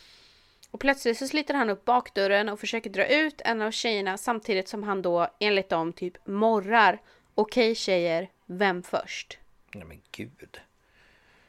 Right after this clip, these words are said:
Speaker 1: Eh, hon slår till honom och tar sig lös och tillsammans springer de in i skogen och gömmer sig i någon buske.
Speaker 2: Ja.
Speaker 1: Och han försöker leta efter dem och skriker och gapar, men han, eh, ger till slut upp och kör iväg och de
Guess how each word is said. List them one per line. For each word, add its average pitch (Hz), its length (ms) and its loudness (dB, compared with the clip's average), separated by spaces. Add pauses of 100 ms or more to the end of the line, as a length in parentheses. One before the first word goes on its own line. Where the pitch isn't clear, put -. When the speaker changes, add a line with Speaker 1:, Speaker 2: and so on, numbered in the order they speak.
(380)
Speaker 1:
Eh, 202 720 4
hon 285 400 2
slår 220 320 0
till 254 300 -2
honom 247 400 0
och 214 120 -6
tar 180 160 -4
sig 180 180 -4
lös 269 440 4
och - 100 -10
tillsammans 247 480 -2
springer 226 300 -4
de 175 160 0
in 185 120 -4
i 175 60 -6
skogen 262 460 2
och 214 60 0
gömmer 185 260 -2
sig 185 180 -4
i 175 40 -4
någon 175 160 -4
buske. 262 540 0
Speaker 2:
Ja. 90 400 -6 (840)
Speaker 1:
Och 226 160 4
han 233 180 4
försöker 220 320 -2
leta 208 380 0
efter 185 160 -6
dem 175 120 -2
och 180 80 -6
skriker 196 460 -4
och 180 80 -6
gapar, 220 500 4
men 233 200 -4
han, 220 440 -4
eh, 202 300 -2
ger 208 220 -4
till 208 160 -10
slut 185 280 -8
upp 320 300 -2
och 226 80 -4
kör 185 200 -2
iväg 262 480 2
och - 160 -10
de 220 300 -2